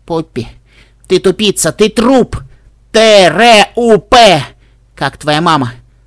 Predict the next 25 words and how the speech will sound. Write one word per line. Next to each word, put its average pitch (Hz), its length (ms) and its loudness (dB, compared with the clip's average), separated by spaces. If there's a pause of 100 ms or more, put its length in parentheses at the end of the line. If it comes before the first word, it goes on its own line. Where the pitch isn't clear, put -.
(340)
Ты - 80 -8
что, 127 300 -4 (420)
такая 160 380 -2
тупая, 160 420 -2
что - 160 -8
даже 156 280 -4
как - 200 -12
умереть 165 380 0
не 285 100 -2
знаешь? 233 460 -4 (300)
Бросай 135 640 -4
эту 151 440 -8
идиотку 160 680 -2
и 180 160 -4
иди 180 200 -4
к - 80 -10
родителям, 180 560 -2
пожалуйста!» 190 800 0 (500)
«Что?» 147 640 -4 (580)
Найтмер 175 640 -6
заморгала, 156 720 -6
огорошенная 160 840 -6
внезапным 165 560 -6
напором 151 400 -8
Гриффины. 175 500 -6